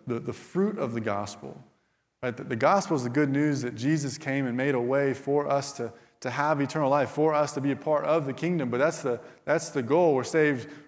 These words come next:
right, from the consequences of sin and saved for citizenship of heaven. And so we inherit citizenship by the person and only by the person of Jesus. And so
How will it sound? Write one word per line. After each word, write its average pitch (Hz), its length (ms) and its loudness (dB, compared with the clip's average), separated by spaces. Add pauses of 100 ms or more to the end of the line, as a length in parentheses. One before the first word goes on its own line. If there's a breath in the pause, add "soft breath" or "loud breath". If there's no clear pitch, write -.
right, 139 160 0
from 185 520 2
the 185 80 2
consequences 165 540 0
of 143 140 -2
sin 127 500 -2 (300 loud breath)
and 135 120 -4
saved 143 300 2
for 127 960 2 (240 loud breath)
citizenship 143 720 -4
of 113 120 -8
heaven. 107 300 -8 (1700)
And 120 100 -10
so 139 120 -2
we 131 180 2
inherit 131 480 -2 (1300)
citizenship 120 720 -2
by 131 280 4
the 131 80 0
person 117 420 -2
and 113 140 -6
only 175 380 2
by 117 220 2
the 113 80 -6
person 110 460 -8
of 113 100 -8
Jesus. 117 500 -6
And 117 140 -10
so 120 320 -6